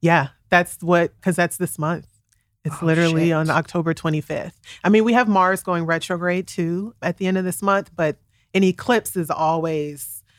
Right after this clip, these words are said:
Speaker 1: and eclipses are hard to predict.
Speaker 2: Mm.
Speaker 1: It's, there's, the things that happen are just kind of out of the blue. It's kind of like Uranus energy. So you
Speaker 2: Mm-hmm.
Speaker 1: can't say exactly what's gonna happen. You just know there's gonna be some big change. And because it's your sun sign, which is your identity and how you show up and where you shine,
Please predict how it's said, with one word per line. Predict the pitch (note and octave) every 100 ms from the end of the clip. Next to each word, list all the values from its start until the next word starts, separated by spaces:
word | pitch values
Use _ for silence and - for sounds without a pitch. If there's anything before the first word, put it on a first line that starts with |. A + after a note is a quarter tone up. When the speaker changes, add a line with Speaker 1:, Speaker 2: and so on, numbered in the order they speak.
| _ _ _
Speaker 1:
and | G#3+
eclipses | A3 - C4 D#4
are | A3
hard | F#3+ F3+ E3+
to | F3+
predict. | - F3 D3+ D#3+ _ - _ _
Speaker 2:
Mm. | G3+ F#3
Speaker 1:
It's, | E3 D3 - -
there's, | F3 F#3+ F3 - E3+
the | F#3+
things | - G#3+ G#3
that | F3+
happen | G3 F#3 F#3 G3+
are | F#3
just | F3 -
kind | F3+ E3
of | D#3+
out | E3
of | E3
the | D#3+
blue. | D3+ E3
It's | G3+ G3
kind | - E3
of | D#3+
like | D3+
Uranus | D3+ D#3+ E3+ F#3+ -
energy. | G#3+ A#3 A3 B3+
So | A3+ F#3+
you | F#3
Speaker 2:
Mm-hmm. | F3 E3+
Speaker 1:
can't | F3 -
say | - F#3+ F3 E3+
exactly | F3 D#3 C3+ D#3+ B3+
what's | C#4 -
gonna | D4
happen. | C#4+ C#4 A#3+
You | F3+
just | E3+ F3+
know | E3 F3 D3+ -
there's | E3 -
gonna | D#3+
be | D#3 D3+
some | - D3 D3+
big | D#3+ D3
change. | - D#3 D#3+ G3 B3 - - - -
And | F3
because | F3+ G3+ F#3+
it's | F3+ -
your |
sun | D3+ - F#3+ A#3+
sign, | - D#3+ C#3+ C#3+
which | C#3+
is | D#3+
your | D3+ D3
identity | C#3+ D3 F3 E3 D3+ C#3+
and | C3+ C3+
how | D#3
you | D#3
show | D#3 - D#3+
up | F3+
and | D#3+ D#3
where | D3
you | C#3+
shine, | - G3+ A3+ F3 E3 E3